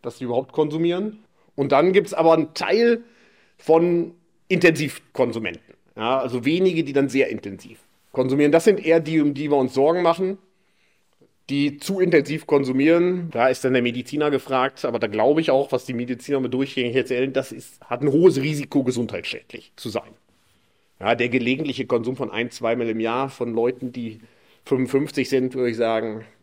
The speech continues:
das Gesundheitsrisiko wird überschaubar sein. Da ist wahrscheinlich die Teilnahme am Straßenverkehr gefährlicher. Wenn wir uns jetzt sozusagen allgemein das angucken, würde ich sagen, naja, das hängt dann ab von dem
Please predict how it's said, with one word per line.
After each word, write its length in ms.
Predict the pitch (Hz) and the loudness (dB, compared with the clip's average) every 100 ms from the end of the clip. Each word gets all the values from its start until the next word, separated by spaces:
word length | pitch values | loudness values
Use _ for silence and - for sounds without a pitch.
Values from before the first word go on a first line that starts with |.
| - 127 | -20 -20
das 140 | 127 | -10
Gesundheitsrisiko 920 | 127 131 131 117 - 120 117 120 107 | -2 0 0 -2 -2 -6 -6 -4 -4
wird 320 | 104 120 - - | -2 -4 -4 -16
überschaubar 680 | 107 92 - 82 95 76 - _ | -10 -8 -4 -4 -4 -8 -16 _
sein. 340 | 110 107 117 | -10 -6 -6
Da 80 | 107 | -6
ist 100 | 101 | -6
wahrscheinlich 340 | 110 113 110 | -6 -6 -8
die 40 | 107 | -6
Teilnahme 380 | 110 104 104 | -6 -4 -6
am 100 | 98 | -8
Straßenverkehr 720 | 98 101 101 104 - - 101 | -10 -10 -10 -12 -14 -8 -8
gefährlicher. 440 | 90 - - - - _ _ _ _ _ _ _ _ _ - | -8 -10 -12 -14 -20 _ _ _ _ _ _ _ _ _ 0
Wenn 100 | 135 | 2
wir 20 | |
uns 100 | 156 | 4
jetzt 220 | 170 156 | 2 0
sozusagen 320 | 147 143 139 - | -2 4 4 6
allgemein 500 | 147 208 196 180 180 | 6 8 6 6 4
das 140 | 160 | 2
angucken, 460 | 143 165 170 160 151 | 2 0 0 0 2
würde 120 | 135 | 4
ich 60 | 131 | 4
sagen, 240 | 135 135 | 4 4
naja, 200 | 123 135 | 2 2
das 160 | 135 139 | 2 0
hängt 180 | 160 | 2
dann 140 | 143 123 | 0 0
ab 220 | 131 - | -4 -2
von 180 | 139 127 | -2 0
dem 300 | 123 120 | 0 -2